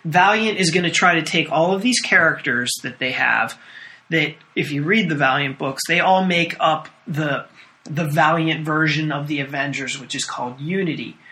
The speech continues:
And the plan, I guess, is to create these individual films and then hopefully, if they're successful, make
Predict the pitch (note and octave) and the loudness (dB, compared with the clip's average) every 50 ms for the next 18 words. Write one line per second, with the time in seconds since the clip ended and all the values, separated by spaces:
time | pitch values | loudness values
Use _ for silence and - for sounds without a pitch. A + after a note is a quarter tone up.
0 | - - - - - _ - - D#3 C#3+ C#3+ C#3 C3+ C#3 C3+ B2+ B2 B2 _ _ | -20 -20 -20 -20 -20 _ -8 -4 -2 0 0 0 0 -2 -4 -8 -10 -14 _ _
1 | _ _ _ _ _ - - D3+ C#3+ C#3 - - - - F#3 G#3 A3+ A3+ G#3 F3+ | _ _ _ _ _ -12 -10 -10 -8 -10 -12 -10 -8 -2 0 2 2 2 2 2
2 | D#3+ C#3+ D3 D3 C3+ C3 C3+ C#3 C3+ - C#3 C3 - - - D3+ C3+ A#2+ - _ | 0 0 -2 0 0 0 0 0 -2 -4 -4 -4 -6 -6 -6 -8 -10 -10 -12 _
3 | _ _ _ - - _ _ _ _ _ _ _ - - - D3 D3+ D3 C#3+ C#3+ | _ _ _ -20 -20 _ _ _ _ _ _ _ -14 -10 -6 -4 -2 -2 -2 -2
4 | C#3+ D3+ C#3+ C#3 C#3 C#3+ C#3+ C#3 C3+ C#3+ C#3+ C#3 C#3+ D3+ C#3+ C3+ C3 - - E3 | -2 -2 -2 -2 -2 -4 -6 -6 -6 -6 -8 -6 -6 -4 -4 -6 -6 -6 -6 -4
5 | D#3+ D#3 D#3 D#3 D#3 D3 D3 - - C#3+ C#3+ D3 D3 C#3+ C3+ C#3 C3+ B2+ B2+ - | -2 -2 -2 -2 -2 -4 -6 -8 -8 -8 -6 -4 -4 -4 -4 -6 -6 -10 -14 -18
6 | _ _ - _ _ _ _ - - - - F3+ F#3+ F#3+ G3 F#3+ - F3 D3+ D3 | _ _ -20 _ _ _ _ -14 -8 -2 0 0 0 0 -2 -2 -4 -4 -4 -2
7 | C#3+ C#3 C3+ C3+ C#3 - C#3 C3+ C3+ - - - - - D#3+ D3 D3 - - - | -2 -2 -2 -4 -6 -8 -8 -6 -4 -4 -4 -2 -2 0 0 0 -2 -2 -6 -6
8 | C3+ B2+ C3 C3+ C#3 C3 C3 C3 B2+ - - - | -6 -6 -6 -4 -2 -2 -2 -4 -6 -8 -14 -16